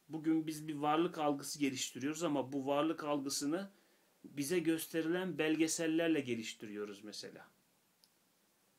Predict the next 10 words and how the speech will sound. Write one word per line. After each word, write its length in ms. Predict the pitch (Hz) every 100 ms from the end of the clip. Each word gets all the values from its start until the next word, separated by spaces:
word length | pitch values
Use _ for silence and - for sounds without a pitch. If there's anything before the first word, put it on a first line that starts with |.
| _ _ _ _ -
Devenin 320 | 139 165 180
üzerine 400 | 165 165 170 165
kendimiz 520 | 175 165 170 165 151
düşünmüyoruz. 840 | 156 - 185 143 113 104 104 - - _ _ _ _ _ _ -
E, 100 | 120 117 117 117 113 117 -
deve 520 | 147 156 170 202 - _ _ _ _ _ _ _ _ _ -
üzerine 580 | 143 143 151 151 143 127
yapılan 500 | 143 - 156 151 143
yapımlar 560 | 143 - 160 143 110
var. 360 | 107 139 170